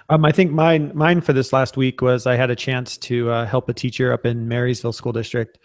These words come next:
um, who was looking for a way to, uh, she was a special ed teacher, and she was looking for a way, the kids were doing a writing assessment, but part of the writing assessment was that the kids had to read a passage.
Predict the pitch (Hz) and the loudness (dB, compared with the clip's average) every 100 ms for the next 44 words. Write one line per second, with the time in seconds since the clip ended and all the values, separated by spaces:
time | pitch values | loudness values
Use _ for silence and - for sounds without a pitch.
0 | _ _ _ - 110 110 101 131 131 123 | _ _ _ -6 -4 -4 0 2 2 0
1 | 160 170 151 143 131 120 127 127 127 127 | 0 0 2 4 4 4 4 4 0 -2
2 | - _ _ _ _ - - 135 123 123 | -8 _ _ _ _ -10 -2 2 4 2
3 | 120 - 117 117 - 123 113 - 147 123 | 0 -2 -4 -2 0 0 -2 0 0 4
4 | 127 120 120 104 113 113 117 120 - 117 | 2 2 -4 0 0 0 -2 -4 -2 0
5 | 135 151 135 131 123 127 117 - 123 139 | 2 0 2 4 4 4 2 2 2 2
6 | 127 127 120 113 113 127 127 123 110 113 | 2 0 0 0 0 0 0 -4 -4 -6
7 | 107 110 104 - - - _ 120 - 151 | -6 -6 -8 -12 -20 -20 _ -2 4 6
8 | 147 135 123 131 147 135 - 123 - 123 | 6 4 2 2 0 -2 -2 -4 -4 -8
9 | 120 - 123 117 - 113 120 127 127 117 | -8 -2 -2 -2 -4 -6 -6 -4 -4 -4
10 | 113 113 - 135 135 110 104 - | -4 -6 -4 -4 -4 -6 -8 -12